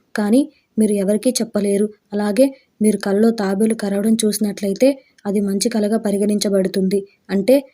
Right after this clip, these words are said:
మీరు భవిష్యత్తులో ఆర్థిక నష్టాన్ని ఎదుర్కోవాల్సి ఉండదని అర్థం. అందులో ఆరవది, ఒక జత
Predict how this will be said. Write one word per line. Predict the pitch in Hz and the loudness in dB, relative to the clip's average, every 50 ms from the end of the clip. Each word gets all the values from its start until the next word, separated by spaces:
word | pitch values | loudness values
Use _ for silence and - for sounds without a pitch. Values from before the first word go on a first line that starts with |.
| _ _ _ | _ _ _
మీరు | 214 214 208 190 | 0 0 2 2
భవిష్యత్తులో | 190 196 190 202 202 - 226 226 226 220 208 | 0 0 0 0 0 -2 -2 -2 -2 -4 -2
ఆర్థిక | 196 190 196 190 214 220 233 | -2 -2 -2 -2 -2 -2 -2
నష్టాన్ని | 214 196 190 - - 208 202 214 214 | -2 -2 -4 -4 -4 -2 0 0 0
ఎదుర్కోవాల్సి | 196 208 202 208 220 208 202 190 196 208 226 | 0 -2 -2 -2 -2 0 0 0 2 2 2
ఉండదని | 208 202 202 196 208 190 202 208 214 202 | 2 0 2 0 0 0 0 0 0 -2
అర్థం. | 190 175 156 - 202 196 196 - _ - | -2 -4 -4 -4 -6 -6 -6 -10 _ -4
అందులో | 208 202 214 220 226 220 | -2 -2 0 0 0 0
ఆరవది, | 208 202 202 220 196 208 190 262 285 277 - _ _ _ _ 214 | 0 0 0 0 0 2 2 2 0 0 -2 _ _ _ _ -4
ఒక | 220 - 214 | -2 0 0
జత | 185 202 196 | 0 0 0